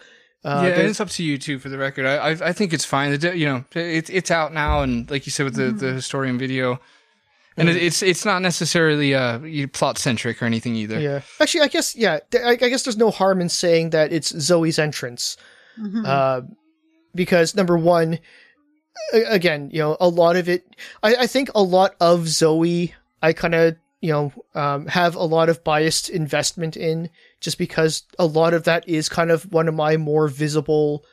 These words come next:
Speaker 1: um, <laughs> contributions as far as the demo is concerned.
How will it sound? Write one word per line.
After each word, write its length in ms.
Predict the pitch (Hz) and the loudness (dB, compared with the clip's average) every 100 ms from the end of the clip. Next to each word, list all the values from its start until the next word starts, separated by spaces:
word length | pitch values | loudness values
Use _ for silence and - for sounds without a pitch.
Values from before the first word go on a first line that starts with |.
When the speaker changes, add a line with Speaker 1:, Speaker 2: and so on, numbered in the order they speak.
| _ _ _ _ - | _ _ _ _ 0
Speaker 1:
um, 500 | 160 143 143 147 143 _ | 2 2 -2 -6 -12 _
<laughs> 80 | |
contributions 920 | - 160 - 147 165 - 185 196 - 202 | -4 -2 0 0 2 2 2 0 0 -2
as 120 | 180 | -2
far 200 | 175 170 | 0 0
as 80 | 160 | 0
the 60 | 165 | -2
demo 260 | 151 147 156 | -2 0 -2
is 100 | - | -4
concerned. 580 | 156 - 139 151 220 | -6 -6 -8 -6 -8